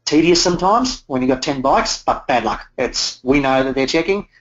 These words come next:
and we look at it, we look ourselves, because we're fourteen thousand kilometres away, our head office, from South America. So it's, we don't have the papers physically in our hands, so we need the staff to do that. And they do it well. It's worked really well for us.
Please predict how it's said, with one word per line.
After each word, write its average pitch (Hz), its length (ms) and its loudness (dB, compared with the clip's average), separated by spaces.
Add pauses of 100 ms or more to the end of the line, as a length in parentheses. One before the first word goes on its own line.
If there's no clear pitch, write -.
(120)
and 120 80 -6
we 120 80 -4
look 120 140 -2
at 117 60 -2
it, 120 260 -4
we 139 120 -2
look 139 140 -2
ourselves, 117 440 -2
because 185 260 -2
we're 226 100 4
fourteen 190 380 2
thousand 139 360 0
kilometres 131 360 0
away, 113 340 -2 (400)
our 127 100 2
head 127 180 0
office, 143 420 -2
from 113 220 -4
South 120 260 -2
America. 110 420 -6 (140)
So 117 200 -2
it's, - 460 -6 (800)
we 170 120 2
don't 170 120 4
have 147 180 0
the 143 80 -2
papers 143 380 -2
physically 156 340 2
in 143 60 2
our 143 140 2
hands, 180 320 0
so 143 40 0
we 131 60 2
need 151 240 2
the 131 60 -2
staff 127 320 2
to 117 80 -8
do 135 160 2
that. 165 240 0
And - 20 0
they 175 100 2
do 226 140 4
it 196 60 4
well. 147 240 2
It's 117 80 -6
worked 143 240 0
really 139 220 4
well 123 200 4
for 113 160 -6
us. - 240 -8